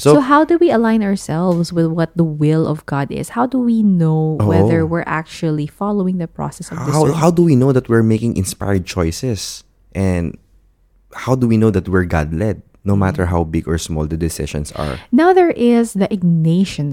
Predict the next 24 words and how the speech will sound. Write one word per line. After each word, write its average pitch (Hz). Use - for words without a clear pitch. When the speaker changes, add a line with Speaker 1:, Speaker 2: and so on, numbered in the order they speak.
Speaker 2:
style 139
of 143
discernment, 135
where 139
it's 127
a -
very 151
formal 175
process 156
and 156
really 156
guided, 151
guided, 151
structured, 156
uh, 135
process. -
But 196
what -
we're 254
gonna 240
give 180
you 180
are 180
hopefully, 254